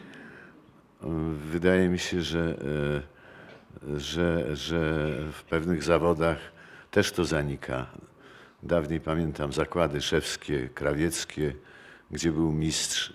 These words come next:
e, czeladnik, a teraz coraz mniej tych zakładów. Nie ma,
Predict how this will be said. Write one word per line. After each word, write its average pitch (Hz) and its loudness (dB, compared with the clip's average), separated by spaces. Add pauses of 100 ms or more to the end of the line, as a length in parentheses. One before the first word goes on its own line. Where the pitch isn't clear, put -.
(120)
e, 60 -6
czeladnik, 76 2
a 76 -4
teraz 85 2
coraz 90 4
mniej 95 4
tych 69 -4
zakładów. 67 -2
Nie 90 4
ma, 67 0